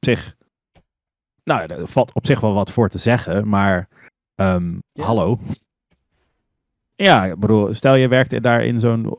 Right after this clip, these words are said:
Speaker 1: eh, in een bedrijfstak waar het bepaalde periodes gewoon veel drukker is. Dan moet je harder werken. Op zich fair als daar wat extra geld tijdelijk dan tegenover staat. Maar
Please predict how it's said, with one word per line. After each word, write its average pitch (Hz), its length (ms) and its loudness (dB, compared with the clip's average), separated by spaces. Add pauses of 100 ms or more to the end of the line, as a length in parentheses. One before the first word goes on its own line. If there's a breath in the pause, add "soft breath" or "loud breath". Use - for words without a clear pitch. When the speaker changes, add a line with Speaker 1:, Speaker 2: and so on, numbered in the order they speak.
(120)
Speaker 1:
eh, 107 280 -2
in 101 60 -4
een 110 60 -4
bedrijfstak - 1160 -4
waar 104 240 -2
het - 240 -8
bepaalde 117 340 0
periodes 110 340 2
gewoon 110 180 -2
veel 131 220 4
drukker 117 280 2
is. - 80 -16
Dan - 100 -12
moet 90 100 -8
je - 60 0
harder 104 220 2
werken. 98 300 -4 (1400)
Op - 80 -14
zich 131 260 -2 (420)
fair 101 320 0
als 92 120 -2
daar 98 240 0
wat 95 220 -2
extra 101 380 -6
geld 110 320 -2
tijdelijk 104 300 0
dan 101 100 -2
tegenover 95 300 -2
staat. 92 160 -6
Maar 110 440 2